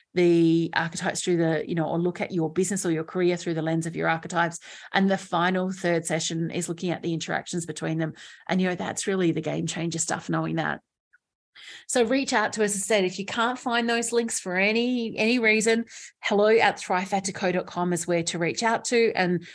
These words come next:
myself and my team will make sure that you can easily find how to get yourself profiled and know your Thrive Factor. I have,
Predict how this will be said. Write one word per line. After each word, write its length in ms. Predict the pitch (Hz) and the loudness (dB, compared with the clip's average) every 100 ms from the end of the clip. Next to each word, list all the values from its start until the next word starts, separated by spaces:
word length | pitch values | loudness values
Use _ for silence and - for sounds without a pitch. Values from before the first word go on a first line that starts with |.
| - | -6
myself 400 | - 180 196 175 | -2 2 2 0
and 80 | 185 | 0
my 140 | 170 165 | 0 0
team 340 | - 170 165 | 0 0 0
will 120 | 160 | 0
make 220 | 165 143 | 0 0
sure 200 | - 160 | -2 -2
that 140 | 151 - | -2 -2
you 140 | 165 | -2
can 240 | 165 160 156 - _ | 0 -4 -4 -14 _
easily 360 | 240 254 214 180 | 2 4 4 2
find 420 | 165 180 165 139 | 0 -2 0 -4
how 220 | - 180 165 | -2 -2 -2
to 140 | 165 | -4
get 220 | 170 202 | -4 -4
yourself 360 | 175 160 190 180 | -6 0 0 0
profiled 480 | 196 202 - - - | -2 0 0 -2 -2
and 120 | 175 | 0
know 160 | 175 185 | 2 2
your 260 | 180 170 | 2 -2
Thrive 300 | 165 147 156 | 0 -2 -2
Factor. 320 | 147 156 - - - - - - _ _ - | -4 -4 -8 -8 -12 -20 -20 -20 _ _ -4
I 420 | 214 277 320 254 | 2 4 4 2
have, 400 | - 185 165 160 | 2 4 4 2